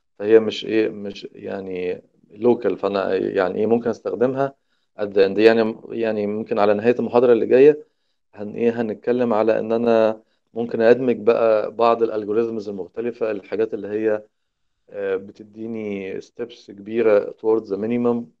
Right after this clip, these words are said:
وأر-، وكل ما أقرب من ال، towards the minimum region يعني، ممكن أستخدم حاجات local زي ال steepest descent علشان أوصل بطريقة إيه؟ سريعة يعني. تمام؟ إيه،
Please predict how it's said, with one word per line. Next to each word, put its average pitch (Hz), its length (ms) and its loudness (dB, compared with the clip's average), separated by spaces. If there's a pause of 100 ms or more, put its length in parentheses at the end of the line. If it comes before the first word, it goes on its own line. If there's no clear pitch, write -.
(100)
وأر-، 104 760 -2
وكل - 240 -10
ما 110 180 -2
أقرب 110 320 2
من 101 100 -8
ال، 95 560 -2 (680)
towards 107 320 -4
the 95 320 -4 (100)
minimum 104 400 -4
region 110 280 -2
يعني، 120 400 -4 (420)
ممكن 113 200 -8
أستخدم 107 500 -2
حاجات 104 300 -2
local 117 360 2
زي 101 280 2
ال 90 340 -8
steepest 110 300 -14
descent 113 400 -2
علشان 101 500 -2 (600)
أوصل 107 360 -6
بطريقة 98 420 -4
إيه؟ 92 120 -4
سريعة 90 400 -4
يعني. 71 200 -10 (580)
تمام؟ 127 260 -4 (1120)
إيه، 110 380 0